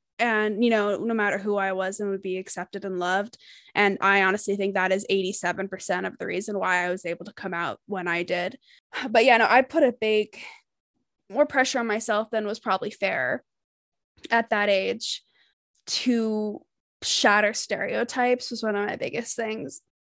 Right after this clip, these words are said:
So I really remember dressing a certain way, um, like, very feminine, like, long hair, lipstick. Like, I really wanted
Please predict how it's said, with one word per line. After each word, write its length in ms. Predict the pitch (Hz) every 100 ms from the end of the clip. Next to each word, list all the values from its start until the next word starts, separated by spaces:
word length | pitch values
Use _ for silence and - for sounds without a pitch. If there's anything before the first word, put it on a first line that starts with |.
| _ -
So 180 | - 254
I 80 | 233
really 240 | 226 220
remember 600 | 226 220 214 208 208 202 _ _ _ -
dressing 460 | 220 214 - 254
a 40 | 240
certain 340 | - 220 220
way, 500 | 220 220 220 220 233 _ _ _ _ _ _ _ _ _ _ _ _ -
um, 340 | 214 208 214
like, 140 | 214
very 260 | 208 220 208
feminine, 720 | - 220 214 214 220 220 220
like, 180 | 196 190
long 320 | 214 226 233
hair, 420 | 226 214 208 208 202
lipstick. 500 | 202 202 - 214 220
Like, 120 | 220
I 100 | 214
really 460 | 208 214 208 214
wanted 460 | 202 196 196 196